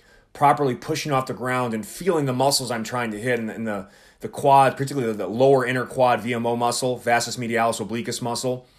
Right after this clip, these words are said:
I have trouble really dialing into that with, uh, with shoe wear. When I'm barefoot, I, I can do it much better. I just get that connection with the ground, and, and I can feel my feet dictating which muscles are responding more than others.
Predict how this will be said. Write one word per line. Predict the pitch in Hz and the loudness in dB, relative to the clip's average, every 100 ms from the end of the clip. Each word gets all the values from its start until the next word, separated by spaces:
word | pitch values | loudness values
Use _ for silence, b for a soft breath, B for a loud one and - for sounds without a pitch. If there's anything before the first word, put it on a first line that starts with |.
| B B | B B
I | - | -2
have | 127 | -2
trouble | - 180 170 | 2 0 2
really | 165 139 | 2 2
dialing | 107 127 139 131 127 | 0 2 4 4 0
into | 135 131 | -2 -2
that | 107 101 - | -2 -4 -4
with, | 113 107 107 | -6 -6 -2
uh, | 104 95 85 - _ | -2 -2 -6 -14 _
with | 110 | -12
shoe | - - 220 | -6 -2 2
wear. | 120 98 | 2 0
When | 120 | -2
I'm | 123 | -4
barefoot, | 107 165 185 147 | 0 2 2 0
I, | 127 113 - | -2 -4 -6
I | 127 | -6
can | 120 | -4
do | 117 139 | 2 2
it | |
much | 123 120 - | 2 -4 -2
better. | 120 98 76 b b b b b b _ _ | -2 -2 -6 b b b b b b _ _
I | 131 | -4
just | 139 135 | -4 -2
get | 156 | 2
that | 127 123 | 2 0
connection | - 127 139 139 | -4 -2 -2 -4
with | 117 101 | -6 -6
the | |
ground, | 104 117 131 123 104 | -4 0 0 0 -2
and, | 107 | -8
and | 104 120 107 101 - | -8 -6 -6 -10 -14
I | 113 | -10
can | 113 | -10
feel | - 180 160 | -2 0 2
my | 120 | 0
feet | - - 214 143 - - b b b b b | -4 -4 -2 -2 -8 -12 b b b b b
dictating | 110 180 - 160 143 127 117 113 | -4 -2 0 0 2 -2 -6 -2
which | 131 - | -2 -2
muscles | 120 139 - 123 101 | 0 2 2 -2 -2
are | - 117 | -2 0
responding | 113 - 120 120 113 | 0 -2 -2 -2 -2
more | 113 117 | 0 0
than | 107 | 0
others. | 110 104 78 - - | -2 -2 -4 -12 -18